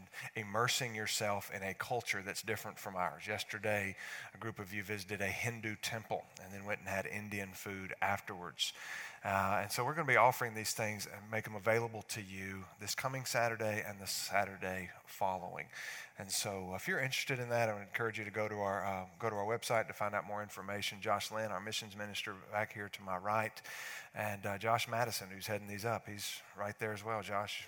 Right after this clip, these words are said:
Madison, you wanna raise your hand? That's great. Thank you for, thank you for doing that. So I'd encourage you to do that. Also, the focus studies will continue this week on Wednesday night. The focus study in the fellowship hall that,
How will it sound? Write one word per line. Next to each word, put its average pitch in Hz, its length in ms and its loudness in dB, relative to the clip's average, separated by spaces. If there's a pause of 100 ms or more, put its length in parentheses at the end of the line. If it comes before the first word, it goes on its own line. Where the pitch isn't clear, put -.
(120)
Madison, 107 320 -2
you 107 60 -8
wanna 104 120 -6
raise 107 200 -4
your 101 100 -6
hand? 104 200 -2
That's 92 180 -8
great. 104 340 -2
Thank 104 220 -6
you 104 60 -10
for, 98 240 -10 (480)
thank 107 180 -6
you 110 60 -8
for 101 120 -8
doing 101 220 -4
that. 92 160 -2
So 113 120 0
I'd 110 60 2
encourage 113 340 4
you 110 60 2
to 95 60 -8
do 101 140 -2
that. 95 180 0 (100)
Also, 131 340 8
the 107 100 -2
focus 139 340 8
studies 110 400 2
will 110 80 -6
continue 110 380 -2
this 104 260 -2
week 113 280 0
on 107 120 -6
Wednesday 110 300 -2
night. 113 260 6
The 117 40 -10
focus 117 280 -2
study 120 180 6
in 113 60 0
the 107 80 -6
fellowship 120 400 2
hall 120 260 10
that, 107 200 -4